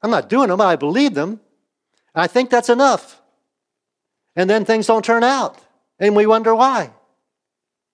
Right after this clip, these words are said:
We're not convinced that I actually need to do it. All I just gotta do is believe it.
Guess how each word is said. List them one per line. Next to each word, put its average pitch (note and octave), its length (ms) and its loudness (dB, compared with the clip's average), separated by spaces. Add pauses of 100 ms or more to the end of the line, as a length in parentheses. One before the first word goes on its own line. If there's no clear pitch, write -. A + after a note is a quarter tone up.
(1600)
We're D#3+ 100 -4
not G#3+ 180 0
convinced G#3+ 560 -2
that E3 120 2
I D#3+ 100 0
actually F3+ 380 -4
need D#3+ 160 -2
to C3 60 -8
do A3 280 0
it. F#3 120 2
All F3+ 100 2
I F#3 40 0
just F3+ 200 -4
gotta E3+ 200 -2
do F3+ 180 -2
is E3+ 160 -4
believe G#3 420 -2
it. - 220 -10